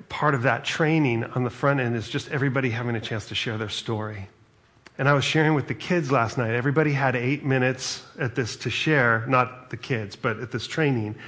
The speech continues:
Everybody had eight minutes, and everybody spent about six of the eight talking about the first two decades of their life. Think about that. When we talk about our story, who we are, who we've been formed to be, our relationship with God and all that that entails,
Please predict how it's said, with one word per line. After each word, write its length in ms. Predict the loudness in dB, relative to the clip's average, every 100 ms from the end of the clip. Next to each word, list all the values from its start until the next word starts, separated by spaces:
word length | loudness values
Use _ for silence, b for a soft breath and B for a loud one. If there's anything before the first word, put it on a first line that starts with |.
| B B B B B B -2
Everybody 260 | 2 4 6
had 160 | 6
eight 220 | 6 4
minutes, 260 | 2 0 0
and 80 | 0
everybody 320 | 0 0 -2
spent 260 | -2 -2 0
about 220 | 0 -2
six 420 | -4 -2 -2 -6
of 140 | -6
the 160 | -4 -2
eight 340 | -2 -4 -8 -8
talking 360 | -6 -4 -2
about 220 | -2 -4
the 40 | -6
first 300 | -6 -6 -6
two 160 | -6
decades 460 | -4 -6 -8 -12 -12
of 80 | -14
their 140 | -12
life. 340 | -14 -16 -20 _ _ _ _ _ _ _ _ B B B B B B B B
Think 380 | -10 -2 0 0
about 300 | -4 -8 -12
that. 200 | -14 -16 -20 _ b b b b
When 80 | -2
we 80 | 0
talk 320 | -2 -4 -2
about 180 | -2 -2
our 100 | -4
story, 440 | -4 -4 -4 -6 -8
who 80 | -4
we 140 | -4
are, 400 | -4 -6 -8 -12 -16 _ _
who 140 | -6 -2
we've 120 | 0
been 160 | -2 -4
formed 400 | -4 -4 -4 -6 -12
to 80 | -12
be, 320 | -10 -10 -12 -18 B B B B B -4
our 60 | -2
relationship 520 | 0 -2 -2 -4 -4
with 200 | -8 -6
God 340 | -4 -4 -4
and 140 | -6 -4
all 160 | -4
that 140 | -4 -4
that 140 | -4
entails, 460 | -6 -8 -8 -8